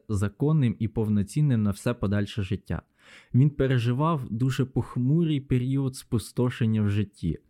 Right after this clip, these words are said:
"Я облишив узагалі будь-які мрії, жив ледве зводячи кінці з кінцями,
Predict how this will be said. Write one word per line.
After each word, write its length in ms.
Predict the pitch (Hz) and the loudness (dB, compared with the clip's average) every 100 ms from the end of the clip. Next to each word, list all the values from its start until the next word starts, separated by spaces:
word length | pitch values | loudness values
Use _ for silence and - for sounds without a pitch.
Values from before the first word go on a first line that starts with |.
| _ - - _ _ _ - | _ -20 -20 _ _ _ 0
"Я 160 | 104 139 | 2 2
облишив 800 | - 117 120 139 170 - 113 - | 0 -2 0 2 0 0 -2 -2
узагалі 460 | 104 117 110 127 123 | -2 0 0 0 0
будь-які 680 | 110 156 151 131 143 110 | 0 -2 -2 -2 -2 0
мрії, 500 | 113 110 113 92 82 | 0 0 0 0 -2
жив 280 | 90 92 123 | -4 0 0
ледве 460 | 117 147 160 135 139 | 0 0 0 0 -2
зводячи 560 | 127 113 131 117 - | -2 -2 -2 -2 -6
кінці 360 | - 107 101 110 | -2 -2 0 -4
з 100 | - | -4
кінцями, 580 | - 95 - 92 90 | -2 -2 0 -4 -4